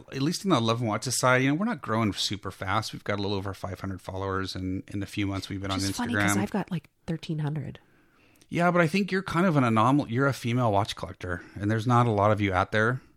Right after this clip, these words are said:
Speaker 1: So I think you're just gonna, by its very nature, you're gonna get more followers.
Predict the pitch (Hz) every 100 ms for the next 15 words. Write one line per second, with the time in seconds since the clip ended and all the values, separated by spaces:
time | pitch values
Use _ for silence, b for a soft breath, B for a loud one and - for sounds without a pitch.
0 | _ _ - 110 104 98 95 b b b
1 | - 113 110 131 113 120 127 117 110 104
2 | 117 110 101 98 - 104 - - 107 104
3 | 101 98 104 104 110 101 107 101 104 101
4 | 101 104 104 113 127 127